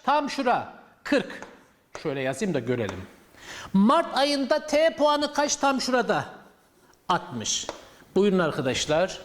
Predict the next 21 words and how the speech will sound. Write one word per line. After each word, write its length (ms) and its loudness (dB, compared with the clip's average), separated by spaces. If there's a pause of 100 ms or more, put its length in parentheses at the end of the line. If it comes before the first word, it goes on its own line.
(560)
Mart 440 2
ayında 840 2 (180)
T 280 0
puanı 340 0
altmışmış. 600 -6 (1700)
Şöyle 360 0
de 80 2
gideyim 320 2
de. 140 -2 (800)
T 260 2
puanı 300 2
altmış. 440 -2 (240)
Yani 520 4 (120)
on. 420 2 (100)
Ortalamanın 560 2
bir 80 2
sapma 380 0
üstünde 360 0
almış. 360 2
Kim? 300 -2
Ayşe. 520 0